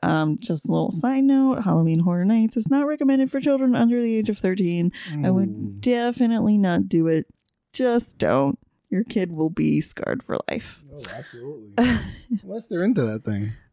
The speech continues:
Speaker 1: Uh, I don't know about that. Um, so pricing is between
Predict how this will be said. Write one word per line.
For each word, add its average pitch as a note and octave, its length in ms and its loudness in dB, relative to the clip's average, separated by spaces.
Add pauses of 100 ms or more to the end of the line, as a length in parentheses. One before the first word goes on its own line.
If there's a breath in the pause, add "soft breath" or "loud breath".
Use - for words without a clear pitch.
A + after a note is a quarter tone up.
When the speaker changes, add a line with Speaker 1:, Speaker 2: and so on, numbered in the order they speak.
Speaker 1:
Uh, C4 840 0
I A3 100 2
don't E3 140 2
know - 120 0
about - 200 -4
that. A2+ 240 0 (540 loud breath)
Um, G3+ 500 2
so A#3+ 320 0
pricing E4 460 0
is F#4+ 120 0
between C4+ 600 2